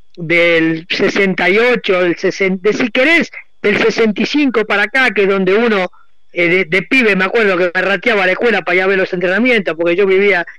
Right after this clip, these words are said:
ahí en la calle Dobla, muy cerquita, este, y, y vivía ahí, me crié abajo de esa tribuna,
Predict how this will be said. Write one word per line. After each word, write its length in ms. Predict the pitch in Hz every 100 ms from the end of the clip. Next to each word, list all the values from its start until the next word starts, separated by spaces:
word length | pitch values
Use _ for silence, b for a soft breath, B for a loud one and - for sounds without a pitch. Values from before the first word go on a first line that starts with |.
| -
ahí 200 | - 185
en 60 | 202
la 100 | 175
calle 240 | 214 185 190
Dobla, 420 | 233 196 156 160 b - -
muy 180 | 226
cerquita, 640 | 247 202 202 214 170 165 175 - - - -
este, 760 | - 185 175 156 185 180 175 160
y, 480 | - 196 196 190 185
y 20 |
vivía 480 | 185 214 277 247 202
ahí, 180 | 220 233
me 140 | 196
crié 360 | 180 - 240 202
abajo 300 | 185 202 190
de 40 | 190
esa 180 | 190
tribuna, 500 | 180 190 233 214 196